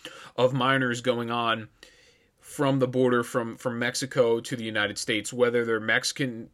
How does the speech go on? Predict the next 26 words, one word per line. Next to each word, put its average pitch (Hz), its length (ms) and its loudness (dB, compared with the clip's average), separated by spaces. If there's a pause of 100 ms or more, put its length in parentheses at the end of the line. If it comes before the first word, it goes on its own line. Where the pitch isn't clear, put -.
they're 127 320 -4
Mexican 117 420 -2
residents 135 540 2
or 123 260 0
they 117 200 4
are 110 140 4
from 113 160 -6
Guatemala 117 540 0
or 110 160 0
other 113 220 -2
South 110 500 -2 (460)
American 117 400 0
countries. - 500 -6 (380)
So 127 120 8
Biden 151 300 6
shut 139 240 2
this 120 160 -2
whole, 117 220 -4
this 113 220 -8
whole 110 300 0 (640)
system 120 460 -4
down 101 440 -2 (720)
through 135 180 -2
an 123 80 0
executive 110 420 0
order. 92 260 -4